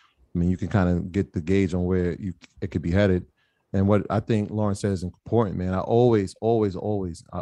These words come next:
always check the volume and I always check the open interest because that'll tell you a barometer of, like, all right, well, this is kinda where the mark-, the money's moving, um, for this option. Um, and there's a couple other things, um, that I,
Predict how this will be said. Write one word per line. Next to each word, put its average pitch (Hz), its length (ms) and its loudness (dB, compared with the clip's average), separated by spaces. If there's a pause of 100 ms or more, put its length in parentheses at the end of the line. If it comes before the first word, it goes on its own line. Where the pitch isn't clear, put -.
always 110 400 4
check - 340 -2 (360)
the 95 100 -2
volume 98 580 2
and 98 120 -6
I 95 60 -2
always 104 380 2
check 95 180 -2
the - 100 -6
open 98 260 -2
interest 90 400 -2
because 92 340 0
that'll 117 240 6
tell 104 200 2
you 98 220 0 (340)
a 101 60 -6
barometer 98 400 0
of, 90 120 -4
like, 92 160 -2
all 117 100 -6
right, 98 260 0
well, 92 320 -4 (240)
this 117 160 -2
is 104 120 -4
kinda 131 400 6
where 104 160 4
the 98 80 0
mark-, 101 340 2
the 101 100 -4
money's 98 300 -2
moving, 90 340 -2 (420)
um, 85 440 -2 (200)
for 95 140 -2
this 87 200 -4
option. 87 420 -6 (360)
Um, 92 160 0
and 110 80 4
there's 127 100 4
a 131 120 4
couple 120 280 2
other 110 160 4
things, 92 400 -2
um, 90 300 -4
that 92 160 -4
I, 92 80 -4